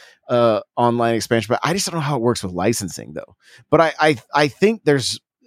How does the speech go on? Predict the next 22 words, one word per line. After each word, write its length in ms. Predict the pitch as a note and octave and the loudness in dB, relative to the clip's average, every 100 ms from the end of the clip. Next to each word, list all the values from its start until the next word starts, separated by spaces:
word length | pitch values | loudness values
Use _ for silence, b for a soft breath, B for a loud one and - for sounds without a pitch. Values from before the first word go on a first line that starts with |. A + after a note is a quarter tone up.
| G3+ - - C3 | -20 -20 -20 -6
the 120 | C#3+ | -4
potential 500 | C#3+ - F#3 G3+ D#3+ | -4 -4 -4 -2 -4
for 140 | - | -4
some 220 | B2 A2+ | -6 -6
deals 280 | G2 C3 C3 | -2 0 0
to 80 | - | 0
have 100 | A#2 | -2
been 200 | G#2 G2+ | -2 -2
made, 380 | G#2+ A2+ G2 F#2+ b b - | 0 0 0 -4 b b -8
especially 640 | A2 - - G#3 - F#3+ | -6 -2 0 0 0 0
since 300 | D#3 D#3 C#3+ | 0 -2 -4
we've 160 | C3+ G#2 | -4 -4
seen 600 | - C#3+ D3+ D3 D3 C#3 _ _ _ _ - | -4 0 2 2 0 -4 _ _ _ _ 2
already, 380 | C3+ C3+ D3+ | 4 4 2
I 40 | C3+ | 2
mean, 340 | C3+ B2 G#2 - _ _ - | 0 -2 -6 -12 _ _ -2
I 80 | C#3+ | 2
know 240 | C#3+ G#3+ | 4 4
for 120 | F3+ | 2
sure 200 | D#3+ G3 | 0 2
we've 140 | G3 C3+ | 0 0
seen 400 | - E3 D3+ | 0 0 0